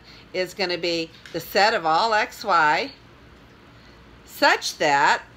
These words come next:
little such that line, and either one of the equations, two x plus three y is one. Okay, so I write my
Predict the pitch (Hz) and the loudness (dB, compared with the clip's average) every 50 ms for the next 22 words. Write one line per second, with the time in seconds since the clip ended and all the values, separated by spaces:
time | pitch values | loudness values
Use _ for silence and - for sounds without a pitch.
0 | - - - - - 151 175 214 - - - 294 240 - - - - 202 170 160 | -20 -20 -16 -10 -8 -8 -6 -8 -8 -4 -2 -2 -2 -2 -4 -4 -2 0 0 0
1 | - 165 165 160 156 147 151 170 202 247 - - - - - - - - - - | 0 -4 -4 -2 -2 -2 -2 -2 -6 -8 -12 -20 -20 -20 -20 -20 -20 -20 -20 -20
2 | - - - - - - - 220 226 233 233 240 233 233 233 - - - 262 277 | -20 -20 -20 -20 -14 -6 -4 -2 0 2 2 0 0 -2 -6 -10 -12 -8 -6 -4
3 | 277 330 311 311 277 294 294 294 294 277 233 277 269 254 247 - - 277 240 240 | -2 0 0 0 0 0 0 0 0 -2 -2 -2 -2 -2 -2 -2 -2 -2 -2 -2
4 | 254 233 - 226 151 - - - - - - - - 285 277 294 269 - 208 202 | -2 -4 -6 -6 -8 -8 -12 -16 -20 -14 -10 -8 -6 -4 -4 -4 -2 0 0 0
5 | 196 208 - - - - - - - - - - - - - 208 180 180 185 - | 0 0 -4 -10 -20 -20 -20 -20 -20 -20 -20 -20 -20 -8 -4 -2 -2 -2 -2 -6
6 | - - - - - - 175 175 202 247 269 262 208 180 165 156 151 151 151 156 | -12 -20 -20 -20 -16 -12 -8 -6 -6 -6 -6 -4 -2 2 2 4 4 2 2 0
7 | 170 170 - - - - - - - - - 160 156 151 147 147 151 - - - | -4 -6 -12 -20 -20 -20 -20 -20 -20 -14 -6 -4 -2 -2 -2 -4 -6 -10 -14 -20
8 | - - 143 143 139 135 131 120 113 - - - - - - - - - - - | -20 -12 -8 -6 -6 -6 -6 -8 -12 -16 -20 -20 -20 -20 -20 -20 -20 -20 -20 -20
9 | - - - - - - - - - - - - - - - - - - - - | -20 -20 -20 -20 -20 -20 -20 -20 -20 -20 -20 -20 -20 -20 -20 -20 -20 -20 -20 -20
10 | - - - - - - - - - - - - 151 147 - 208 190 226 277 294 | -20 -20 -20 -20 -20 -20 -20 -20 -20 -20 -16 -14 -12 -8 -4 -2 -2 -2 -2 -4
11 | - - - - - - - - 240 196 180 165 156 - - 156 156 147 170 190 | -8 -18 -20 -20 -20 -20 -4 0 2 2 4 2 0 -4 -4 -4 -2 0 2 2
12 | 220 - - 254 247 247 247 247 254 247 | 0 0 -2 -2 -2 0 0 0 -2 -6